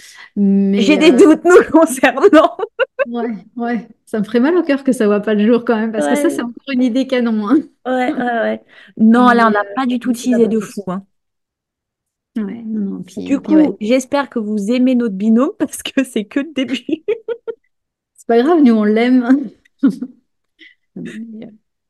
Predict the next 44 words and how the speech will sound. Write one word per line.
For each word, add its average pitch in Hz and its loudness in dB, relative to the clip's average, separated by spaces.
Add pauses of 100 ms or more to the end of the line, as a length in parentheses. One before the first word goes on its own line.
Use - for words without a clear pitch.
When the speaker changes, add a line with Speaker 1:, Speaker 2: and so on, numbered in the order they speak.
(360)
Speaker 1:
je - -20
pense 185 -12
que, 185 -10
ouais, 165 -8
il 143 -12
y - -12
a, - -12
il - -10
y 190 -8
a 175 -8
deux, 185 0
trois 214 -4
idées 202 0
là 196 -2
qu'il 190 -12
va 180 -6
falloir 190 -8
qu'on 196 -2
recreuse, 202 0
euh, 175 -6 (120)
plus, 196 -4
plus 208 -8
sérieusement 202 -2
et 202 -8
qu'on 226 0
reprenne 262 0
notre 226 -2
process 214 -4
brainstorming, 196 -4
Notion, 202 -6 (480)
euh, 196 -6
Speaker 2:
Ouais. - -4
Speaker 1:
genre 208 -6 (280)
Speaker 2:
<laughs> - -6
Et 339 -2
le - 6
Speaker 1:
Non, 349 4
mais 185 0
Speaker 2:
pétage 285 2
de 294 0
câble 285 2
à 262 2
la 254 2
fin. 302 0